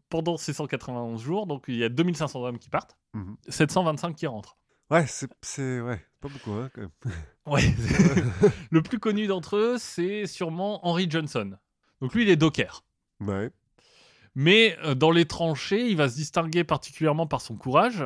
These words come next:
Speaker 1: notamment sur l'Argonne, où il est dans un poste avancé, et il va être pris pour cible par une escouade allemande.
Speaker 2: Mhm.
Speaker 1: Globalement, il se retrouve un peu tout seul.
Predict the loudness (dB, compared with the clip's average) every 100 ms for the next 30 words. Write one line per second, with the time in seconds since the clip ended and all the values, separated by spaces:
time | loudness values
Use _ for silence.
0 | -8 -4 0 2 4 4 0 0 4 4
1 | 4 0 0 -6 -10 _ -4 0 2 2
2 | 0 0 0 -2 -2 0 0 0 -2 -2
3 | -4 -6 -4 -4 -4 _ _ _ -4 2
4 | 4 4 2 -4 -10 -8 -8 -6 -2 -2
5 | -2 -4 -6 -4 0 0 -2 -12 -18 _
6 | -10 -10 -10 -16 -6 2 4 4 2 0
7 | -6 -8 -10 -8 -4 0 2 0 0 0
8 | 0 0 -6